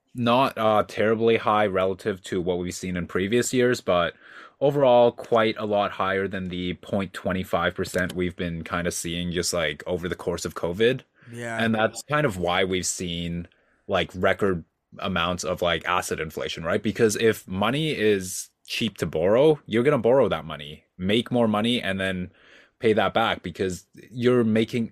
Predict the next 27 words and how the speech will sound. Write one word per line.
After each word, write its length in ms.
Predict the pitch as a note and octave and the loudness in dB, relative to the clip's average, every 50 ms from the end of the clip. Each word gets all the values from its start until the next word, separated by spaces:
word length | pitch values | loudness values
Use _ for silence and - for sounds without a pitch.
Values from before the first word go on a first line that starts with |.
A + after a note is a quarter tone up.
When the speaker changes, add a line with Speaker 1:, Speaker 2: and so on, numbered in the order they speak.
| - G2+ A2 | -10 -4 0
Speaker 1:
or 200 | A2 A2 A2+ A#2 | 4 4 4 4
you 160 | A2 A2 A#2 | 4 4 4
have 140 | A#2 - - | 2 2 0
to 60 | A2+ | -6
pay 200 | - - A#2 G#2+ | -6 -4 -4 -2
next 200 | G#2 G#2 - - | -2 -4 -4 -4
to 80 | - | -4
no 140 | G#2 G2 F2+ G2+ | -4 -4 -4 -4
interest 280 | G#2+ - - - - | -4 -4 -6 -6 -4
on 180 | D#2 C#2 - G1+ | -6 -8 -8 -10
it. 180 | A1 A1+ - - - | -14 -14 -16 -12 -6
It 140 | - A2 G#2+ | -4 -2 0
makes 220 | A2+ A#2+ A2+ - | 2 2 0 2
sense 280 | - B2+ A2+ G#2 - - | 0 0 0 0 -2 -4
to 180 | - - G#2 F#2 | -4 -4 -4 -4
borrow 340 | E2 - F#2 F#2 F#2+ F#2+ F2+ | -2 0 2 4 4 4 4
that 160 | F2+ F2 E2+ | 2 0 0
money 280 | F2+ F#2 F2+ D#2+ E2 E2 | -2 -4 -6 -4 -4 -2
as 200 | E2 F2 E2+ F2 | -2 -2 -2 -2
long 160 | E2+ E2+ F2 | -4 -4 -4
as 120 | E2+ D#2 | -6 -6
you're 100 | - E2+ | -4 -4
gonna 120 | E2 F2 E2+ | -4 -2 -2
make 260 | F2 F2+ F2 - - | -2 -4 -4 -4 -8
money, 220 | D#2+ - A1 G1+ | -10 -12 -12 -12
right? 260 | - - E2 G2+ A2+ B2+ | -10 -6 -2 -2 -2 -2
Speaker 2:
Man. 240 | B2 A#2 A2+ A2+ | -4 -10 -16 -18